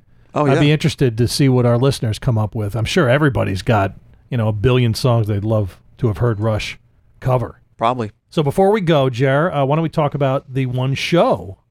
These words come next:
Speaker 2: we saw on the R thirty tour,
Speaker 1: Yeah.
Speaker 2: which was the feedback tour, sort of.
Speaker 1: Yep.
Speaker 2: Uh, and it was at Radio City Music Hall.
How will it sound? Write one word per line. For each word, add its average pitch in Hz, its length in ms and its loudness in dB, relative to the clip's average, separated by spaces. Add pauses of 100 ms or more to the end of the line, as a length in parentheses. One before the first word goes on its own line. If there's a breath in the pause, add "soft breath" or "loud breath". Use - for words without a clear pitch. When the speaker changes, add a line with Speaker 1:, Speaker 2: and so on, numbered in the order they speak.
(220)
Speaker 2:
we 120 140 -4
saw 110 440 -2
on 120 600 -2
the 139 100 -6
R 131 220 2
thirty 208 440 0
tour, 95 440 -6
Speaker 1:
Yeah. 123 140 2
Speaker 2:
which 190 80 -4
was 127 380 -2 (220)
the 143 120 0
feedback 139 600 -2
tour, 104 260 -4
sort 104 340 -2
of. 131 180 -10 (220)
Speaker 1:
Yep. 202 200 -6 (240)
Speaker 2:
Uh, 127 40 -8
and 117 220 -4
it - 20 -4
was 143 160 2
at 170 80 0
Radio 175 240 4
City 202 260 2
Music 208 360 2
Hall. 95 340 -8